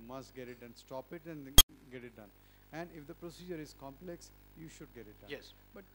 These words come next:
Speaker 1: minor
Speaker 2: For a
Speaker 1: procedure,
Speaker 2: normal,
Speaker 1: you
Speaker 2: healthy
Speaker 1: may do
Speaker 2: person
Speaker 1: away
Speaker 2: without
Speaker 1: without
Speaker 2: any,
Speaker 1: it.
Speaker 2: without any medical conditions, uh, I don't think we should go for the coagulation profile. Maybe for basic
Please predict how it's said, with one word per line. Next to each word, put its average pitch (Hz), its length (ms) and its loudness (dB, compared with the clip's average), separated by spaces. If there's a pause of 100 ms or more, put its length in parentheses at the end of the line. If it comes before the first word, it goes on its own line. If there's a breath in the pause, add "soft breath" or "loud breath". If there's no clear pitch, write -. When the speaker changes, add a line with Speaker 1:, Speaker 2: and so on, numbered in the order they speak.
Speaker 1:
minor 165 240 0
Speaker 2:
For 220 80 12
a - 40 12
Speaker 1:
procedure, 190 180 6
Speaker 2:
normal, 220 220 12
Speaker 1:
you 202 80 6
Speaker 2:
healthy 202 140 6
Speaker 1:
may 226 100 8
do 208 60 2
Speaker 2:
person 214 340 12
Speaker 1:
away 240 100 12
Speaker 2:
without 196 220 12
Speaker 1:
without 180 180 12
Speaker 2:
any, 196 140 6
Speaker 1:
it. 170 120 -2
Speaker 2:
without 170 240 12
any 170 160 6
medical 160 340 6
conditions, 156 600 4 (560 loud breath)
uh, 170 320 8 (180)
I 175 120 12
don't 170 300 4
think 170 220 0
we 156 80 -2
should 151 220 -2
go 147 100 6
for 151 220 6
the 151 160 4
coagulation 151 480 2
profile. 151 340 4 (180)
Maybe 143 240 0
for 147 200 0
basic 143 480 0